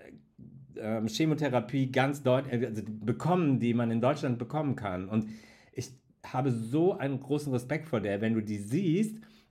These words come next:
Ich hab die dann nach zwei Monaten das erste Mal wieder gesehen. Man sieht halt nichts, ne? Die hat zum Glück ihre Haare behalten. Die hat halt abgenommen, so als hätte sie eine Diät gemacht, aber die sieht halt aus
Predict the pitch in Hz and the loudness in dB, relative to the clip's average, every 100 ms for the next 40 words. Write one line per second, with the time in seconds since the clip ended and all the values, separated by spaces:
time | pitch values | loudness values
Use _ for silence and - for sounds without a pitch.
0 | - 127 160 160 156 120 127 123 123 - | -8 -2 0 2 2 2 4 2 0 -6
1 | - 127 143 143 151 123 113 107 110 135 | 0 2 4 2 0 0 -2 -2 -2 -2
2 | 139 135 120 139 139 101 92 95 117 127 | 0 0 2 2 0 0 -2 0 0 -2
3 | - - - 113 113 107 135 180 135 127 | -12 -18 -2 0 2 2 0 0 0 -2
4 | 123 127 131 - - 95 90 120 127 113 | 2 2 2 -2 -10 -8 -4 -4 -2 0
5 | 127 127 - _ _ _ - 113 110 147 | -2 -4 -18 _ _ _ -6 -2 2 0
6 | 127 123 113 127 147 127 123 123 123 123 | 0 0 0 0 0 0 2 2 2 2
7 | 123 120 120 120 - - - - - - | 0 0 2 -2 -8 -18 -20 -20 -10 0
8 | 120 143 127 - 120 117 165 156 170 233 | 2 2 2 0 0 2 2 4 4 2
9 | 233 139 175 107 110 143 139 113 113 107 | 2 4 4 4 0 0 0 2 2 2
10 | 107 104 151 156 117 110 147 - - 117 | 0 0 -2 0 0 0 0 -6 -6 -4
11 | 113 107 107 139 196 135 120 117 - 151 | -2 -2 -2 -2 -2 -2 -2 -2 0 4
12 | 143 165 170 | 4 2 -4